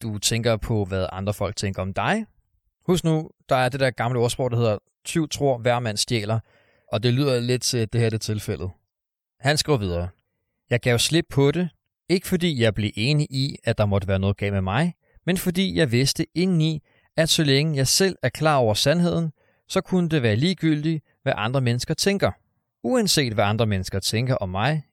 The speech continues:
eller gør over for mig, vil min selvtillid og tro på mig selv og min person,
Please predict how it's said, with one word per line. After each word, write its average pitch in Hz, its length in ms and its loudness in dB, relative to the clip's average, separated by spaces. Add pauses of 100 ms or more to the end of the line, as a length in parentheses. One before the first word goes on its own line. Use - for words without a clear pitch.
eller 98 300 0 (140)
gør 135 180 2
over 156 260 2
for 135 200 0
mig, 135 240 -4 (400)
vil 117 120 2
min 117 100 2
selvtillid 180 540 2 (140)
og 110 120 0
tro 165 240 0
på 135 140 -6
mig 101 140 -2
selv 160 300 0 (300)
og 156 120 2
min 151 320 0
person, 160 500 0